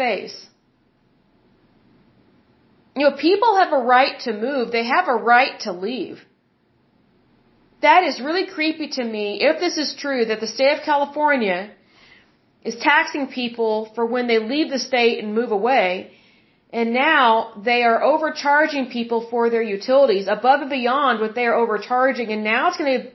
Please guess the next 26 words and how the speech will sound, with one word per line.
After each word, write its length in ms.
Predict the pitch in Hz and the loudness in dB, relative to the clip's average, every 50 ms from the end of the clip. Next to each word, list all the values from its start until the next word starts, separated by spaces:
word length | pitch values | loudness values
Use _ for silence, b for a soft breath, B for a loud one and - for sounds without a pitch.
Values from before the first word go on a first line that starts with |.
| _ - | _ -8
and 140 | - 233 226 | -6 -4 -2
now 200 | 254 254 285 339 | 0 0 2 0
it's 120 | 339 - | 0 -2
gonna 120 | 311 277 247 | -2 -2 -2
be 160 | 254 226 233 233 | -2 -2 0 2
based 180 | 226 233 226 - | 2 2 0 -2
on 100 | 233 226 | -4 -2
how 140 | 226 233 240 | -2 0 0
much 200 | 233 226 226 220 | -2 -4 -4 -4
money 220 | 233 233 233 226 | -4 -2 -2 -2
you 120 | 214 208 202 | -4 -6 -4
make. 400 | 208 214 185 135 - - - _ _ _ _ _ _ _ _ _ _ _ _ _ _ _ _ _ _ _ _ B B B B B B B B B | -4 -2 -2 -4 -4 -8 -16 _ _ _ _ _ _ _ _ _ _ _ _ _ _ _ _ _ _ _ _ B B B B B B B B B
Because 300 | 247 240 302 285 247 220 | -2 2 2 2 2 4
that's 240 | 302 285 277 285 - | 4 2 2 2 -2
quote 220 | - - 320 - 285 - | -2 0 2 2 2 2
unquote 360 | - - 180 170 151 - - - - _ _ - | 0 0 0 0 0 -2 -6 -14 -20 _ _ 0
fair 300 | 285 254 247 247 254 247 | 2 4 4 4 2 0
to 100 | - - | -2 -8
the 140 | 220 202 - - 240 | -12 -12 -10 -6 -2
poor. 460 | 233 202 185 180 170 - - - - _ _ _ _ _ _ _ _ _ _ _ _ _ _ _ _ _ _ _ _ _ _ _ _ _ _ _ _ _ _ _ _ _ _ _ _ _ _ _ _ _ _ _ _ _ | -2 0 0 -2 -2 -4 -8 -14 -18 _ _ _ _ _ _ _ _ _ _ _ _ _ _ _ _ _ _ _ _ _ _ _ _ _ _ _ _ _ _ _ _ _ _ _ _ _ _ _ _ _ _ _ _ _
Robin 360 | 226 240 254 302 359 440 349 349 | 4 6 6 6 6 4 2 2
Hood 160 | 339 311 - | 0 -2 -4
syndrome, 520 | - 311 302 294 285 294 294 285 285 277 277 | -4 -6 -4 -4 -2 -2 0 0 -2 -2 -2
folks. 460 | 294 285 294 294 294 - - - - - | 0 0 0 0 0 -4 -8 -12 -4 2
Robin 380 | 254 262 285 311 339 339 294 | 6 6 6 6 4 0 -2
Hood. 420 | 285 269 254 247 247 247 233 247 | -2 -2 -2 0 -2 -2 -4 -6